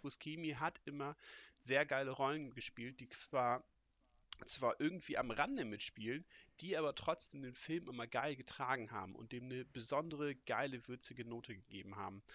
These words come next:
Und deshalb ist Hauke kommt am nächsten an Steve Buscemi ran. Und das ist einfach ein, ein, ein Gott, der, also Hauke ist ein Gott, aber Steve Buscemi auch.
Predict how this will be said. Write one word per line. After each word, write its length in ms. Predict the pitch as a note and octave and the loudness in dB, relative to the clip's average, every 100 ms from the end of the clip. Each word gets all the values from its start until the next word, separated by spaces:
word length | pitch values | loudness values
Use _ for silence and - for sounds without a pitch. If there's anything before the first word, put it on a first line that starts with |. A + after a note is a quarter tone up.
| - - - | -16 -16 -12
Und 160 | G#2+ | 0
deshalb 440 | B2+ E3 F#3 F3 - | 2 2 0 0 -2
ist 220 | - - | -6 4
Hauke 380 | C3 E3 F3+ F3 | 6 6 4 -2
kommt 480 | - - D3 F3+ - | 0 2 2 2 -4
am 180 | B2+ C3 | -4 -2
nächsten 360 | C3+ D3+ - | -4 -4 -6
an 140 | - - | -6 -6
Steve 260 | - C3 - | -6 -8 -6
Buscemi 480 | C#3 - - B2+ G#2+ | -6 -4 -4 -2 -2
ran. 280 | G2+ F#2+ G#2 - - - - - - - | -2 -4 -6 -10 -10 -14 -14 -18 -10 -2
Und 140 | B2+ | 0
das 160 | C3+ C#3+ | 0 -2
ist 180 | - | -2
einfach 500 | A#2+ C#3+ E3 E3 D#3 - - - - - _ _ - | 2 2 4 6 6 2 -12 -18 -18 -20 _ _ 0
ein, 400 | A2+ C3+ C#3 C#3+ - - _ - - | 2 4 2 -6 -14 -20 _ -2 4
ein, 400 | C#3 C#3+ D3 - _ _ - - - | 6 4 -4 -8 _ _ -20 -6 -2
ein 260 | C3 C3 | -2 0
Gott, 260 | D#3 F#3 - - - _ _ _ _ _ _ _ - | 6 6 6 -4 -14 _ _ _ _ _ _ _ 2
der, 440 | D3 D#3 D#3+ D#3+ - - | 6 8 8 6 0 2
also 260 | C#3 C3 A2+ | 4 4 8
Hauke 280 | D3 G#3 G#3 | 8 8 6
ist 160 | F#3 | 2
ein 180 | - D#3 | 0 0
Gott, 200 | D3+ D#3+ | 2 2
aber 160 | - B2 | 2 0
Steve 260 | - E3 E3 | 0 -2 -2
Buscemi 460 | D3+ - - C3 G2+ | -2 -2 -2 -2 4
auch. 320 | C#3 A#3+ | 4 4